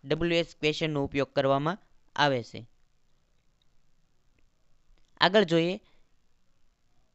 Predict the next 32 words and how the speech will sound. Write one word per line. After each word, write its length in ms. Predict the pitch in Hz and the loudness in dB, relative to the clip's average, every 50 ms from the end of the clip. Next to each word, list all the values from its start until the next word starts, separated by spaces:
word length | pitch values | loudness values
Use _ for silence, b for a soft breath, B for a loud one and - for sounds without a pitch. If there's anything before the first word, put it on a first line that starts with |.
| _ _ | _ _
કે 80 | - 208 | 2 4
how 320 | 202 170 131 131 151 185 202 | 4 4 4 4 4 4 4
many-માં 420 | 214 214 226 226 226 233 233 233 233 - _ | 4 0 -2 -2 -4 -2 -2 -4 -4 -6 _
કાઉન્ટેબલ 680 | - 165 175 196 214 220 214 - 220 220 214 220 208 190 | 0 2 2 2 2 0 -2 -2 -2 0 0 0 0 2
નાઉન 360 | 180 185 190 175 143 113 113 - _ _ _ _ - | 4 2 2 2 0 -6 -12 -18 _ _ _ _ -14
એટલે 200 | 175 - 196 190 | -12 -12 -10 -8
કે 120 | 196 208 | -8 -8
ગણી 320 | 160 147 139 156 175 208 208 | -8 -4 -4 -2 -2 -2 -2
શકાય 300 | - - - - 220 208 | -4 -6 -2 -2 -2 -2
તેવા 360 | 208 _ - 175 185 196 196 | -2 _ 0 4 4 4 4
નામનો 340 | 180 175 175 175 170 160 151 | 2 0 -2 -2 -4 -6 -6
ઉપયોગ 300 | 139 - 165 160 - - | -6 -6 -6 -6 -6 -4
કરવામાં 440 | - 143 143 143 143 156 160 180 - _ _ _ _ _ _ - | -2 -2 0 0 -2 -4 -6 -10 -12 _ _ _ _ _ _ 0
આવે 240 | 139 143 135 123 | 0 2 2 0
છે. 240 | 110 - - 107 110 - _ _ _ _ _ _ _ _ _ _ _ _ - _ _ _ _ _ _ _ _ _ _ _ _ _ _ _ - - | -4 -8 -14 -16 -18 -18 _ _ _ _ _ _ _ _ _ _ _ _ -20 _ _ _ _ _ _ _ _ _ _ _ _ _ _ _ -10 -4
હવે 180 | 117 135 147 151 | -2 0 2 2
આપણે, 500 | 156 160 - 175 165 165 160 160 160 - - _ _ _ _ _ | 2 0 0 -2 -2 -2 -2 -4 -6 -10 -14 _ _ _ _ _
તો 100 | - 160 | -4 -4
ચાલો 280 | 156 - 180 185 196 190 | -2 0 -2 0 2 0
આપણે 220 | 185 - 185 175 | 0 0 -2 -6
જોઈએ 400 | 151 131 160 185 208 170 131 113 101 101 101 101 _ _ _ _ | -2 0 2 2 2 2 -2 -4 -8 -14 -20 -20 _ _ _ _
કે 200 | - 156 151 147 | -6 -4 -4 -4
કાઉન્ટેબલ 720 | 147 - - - 160 175 185 185 - 208 208 202 208 202 | -6 -4 -2 0 0 0 0 0 -2 -2 0 0 0 2
નાઉન 260 | 196 196 202 208 208 202 | 4 4 4 4 2 -2
છે 280 | - - 120 113 107 - _ - | -4 -6 -8 -8 -8 -14 _ -4
એ 120 | 147 175 | -4 -4
કયા 260 | 170 - 214 220 202 | 0 2 4 4 4
કયા 280 | 185 - 143 127 117 107 | 2 0 -4 -4 -6 -8
છે. 240 | - - 117 120 - _ _ _ _ _ - - _ | -10 -14 -20 -20 -20 _ _ _ _ _ -20 -20 _
કાઉન્ટેબલ 560 | - 151 170 185 196 190 - 196 190 190 190 180 | -4 -2 -2 -2 -4 -4 -6 -4 -2 -4 -4 -2
નાઉનની 360 | 175 175 180 180 180 180 175 | -2 -4 -4 -6 -8 -8 -8
અંદર 340 | 175 180 175 175 180 175 | -8 -4 -2 -2 -2 -4